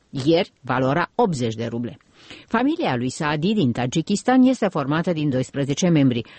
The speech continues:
și principala sursă de venit a familiei erau banii primiți de la Moscova. Cazul său nu este unul singular. Potrivit datelor oficiale, în Rusia muncesc peste un milion de migranți legali, iar numărul celor care lucrează la negru este estimat la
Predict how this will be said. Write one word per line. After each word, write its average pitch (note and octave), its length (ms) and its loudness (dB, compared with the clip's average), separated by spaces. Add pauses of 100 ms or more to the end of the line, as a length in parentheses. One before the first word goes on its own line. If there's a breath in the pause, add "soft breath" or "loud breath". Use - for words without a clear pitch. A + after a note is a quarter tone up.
(160 loud breath)
și - 120 0
principala G#3 560 2
sursă E3 340 -2
de C3 80 -2
venit C3 320 2
a B2+ 60 0
familiei F3+ 680 2
erau B3 240 4
banii D3+ 320 0
primiți A#2+ 300 -2
de B2+ 100 -4
la D3+ 140 2
Moscova. C3+ 500 0 (160)
Cazul E3 320 -2
său G3 220 4
nu A3 120 8
este C#3 280 0
unul B2 260 -2
singular. B2+ 600 -2 (280 soft breath)
Potrivit C#3+ 380 0
datelor C3+ 400 0
oficiale, G#3 600 0
în F3+ 160 2
Rusia F3+ 300 0
muncesc B2+ 440 0
peste B3 340 0
un G#3 140 4
milion D#3+ 400 2
de D#3 80 2
migranți C#3 560 0
legali, E3+ 460 2 (280 loud breath)
iar F3+ 220 0
numărul A3+ 420 0
celor F#3+ 320 0
care A#2+ 280 -4
lucrează B2 460 -4
la E3 160 0
negru G#3+ 300 4
este D3+ 260 0
estimat E3 500 -2
la D#3 340 -2